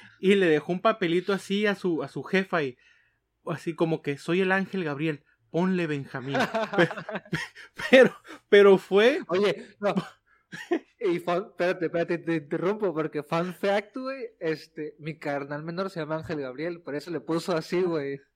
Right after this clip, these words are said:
Speaker 1: A la verga.
Speaker 2: Fíjate, ve nomás, güey, ve nomás, güey, ve nomás, carnal. Todo,
Speaker 1: Ve
Speaker 2: es que
Speaker 1: nomás,
Speaker 2: todo encaja, güey.
Speaker 1: ve
Speaker 2: Todo encaja,
Speaker 1: nomás
Speaker 2: güey.
Speaker 1: la calidad de pinche información que manejamos aquí, no,
Speaker 2: Que
Speaker 1: hombre.
Speaker 2: venimos manejando.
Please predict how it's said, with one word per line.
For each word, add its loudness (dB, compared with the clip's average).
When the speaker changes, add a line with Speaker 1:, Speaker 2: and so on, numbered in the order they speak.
Speaker 1:
A 2
la -4
verga. 0
Speaker 2:
Fíjate, 4
ve 0
nomás, 0
güey, 0
ve -2
nomás, 2
güey, 0
ve 0
nomás, 0
carnal. -4
Todo, 0
Speaker 1:
Ve 0
Speaker 2:
es 4
que 4
Speaker 1:
nomás, 6
Speaker 2:
todo 0
encaja, -2
güey. -2
Speaker 1:
ve -10
Speaker 2:
Todo 4
encaja, 2
Speaker 1:
nomás 0
Speaker 2:
güey. -4
Speaker 1:
la 4
calidad 2
de -8
pinche -8
información -6
que -6
manejamos -6
aquí, -8
no, -4
Speaker 2:
Que 0
Speaker 1:
hombre. 0
Speaker 2:
venimos 0
manejando. -4